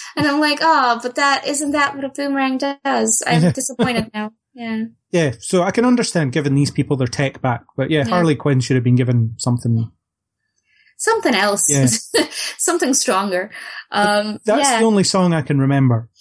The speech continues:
Speaker 1: See, like, there was, um, they actually used a song that was in the, uh, Guardians of the Galaxy soundtrack as well,
Speaker 2: Huh.
Speaker 1: uh, which is, uh, Spirit in the Sky. Uh, th-, that's, I think, when they're, when they're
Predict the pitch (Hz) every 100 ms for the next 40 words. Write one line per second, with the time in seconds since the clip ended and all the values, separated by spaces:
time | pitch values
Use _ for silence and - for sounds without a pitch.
0 | - - - 339 302 320 330 269 320 349
1 | 392 381 - - - 302 302 294 285 285
2 | - 262 285 302 320 359 311 254 269 277
3 | 277 277 269 262 240 240 233 - 240 233
4 | 233 - - 220 226 220 196 208 202 202
5 | 202 - 202 196 180 - 214 196 196 190
6 | 196 196 190 175 - 185 190 185 185 175
7 | 175 - 202 175 160 240 190 143 120 -
8 | _ _ _ _ - 196 180 180 185 180
9 | 190 185 185 185 185 - 196 190 185 185
10 | - 175 160 - 220 _ _ - _ 180
11 | 180 175 175 - 113 107 - - - 196
12 | - 196 180 - 190 214 196 214 202 202
13 | 196 190 196 196 190 185 190 208